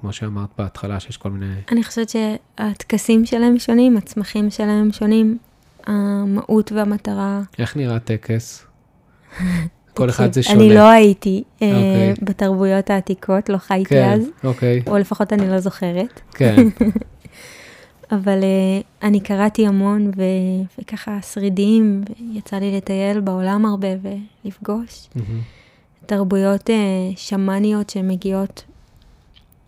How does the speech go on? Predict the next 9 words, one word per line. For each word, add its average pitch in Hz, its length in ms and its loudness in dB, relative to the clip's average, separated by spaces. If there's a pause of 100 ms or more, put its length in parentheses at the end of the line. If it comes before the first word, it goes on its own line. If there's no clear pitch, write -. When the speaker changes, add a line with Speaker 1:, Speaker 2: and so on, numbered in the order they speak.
(140)
Speaker 2:
לצורך 202 340 -6
העניין, 196 380 -2
מ-, 190 640 -2 (380)
מדרום 196 360 -2
אמריקה. 196 560 -6 (560)
Speaker 1:
אוקיי. 110 220 -6
Speaker 2:
איפה 113 160 -4
שהשבטים 196 680 -4
האינדיאנים, 202 720 2